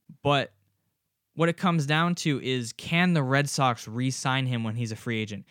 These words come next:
He's not gonna sign an extension. That's pretty established at this point that he doesn't wanna sign an extension. He wants to go to free agency and get the most possible money that he can get. So do the Red Sox feel confident that they can re-sign him in free agency?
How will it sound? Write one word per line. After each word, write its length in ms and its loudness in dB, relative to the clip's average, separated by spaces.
He's 160 2
not 200 4
gonna 120 2
sign 200 2
an 60 0
extension. 560 -4
That's 160 -2
pretty 260 -2
established 440 -4
at 60 -6
this 120 -6
point 240 -6
that 120 -8
he 80 -8
doesn't 260 -6
wanna 160 -6
sign 200 -8
an 80 -8
extension. 540 -10
He 80 -8
wants 260 -2
to 80 -4
go 100 0
to 60 -2
free 260 -4
agency 460 -6
and 100 -10
get 140 -6
the 80 -8
most 280 -8
possible 380 -4
money 240 -4
that 140 -8
he 100 -10
can 180 -10
get. 220 -6
So 480 -2
do 140 4
the 100 4
Red 220 4
Sox 320 2
feel 280 2
confident 680 -2
that 120 -6
they 120 0
can 180 -2
re-sign 460 0
him 140 -2
in 80 -4
free 260 -4
agency? 440 -8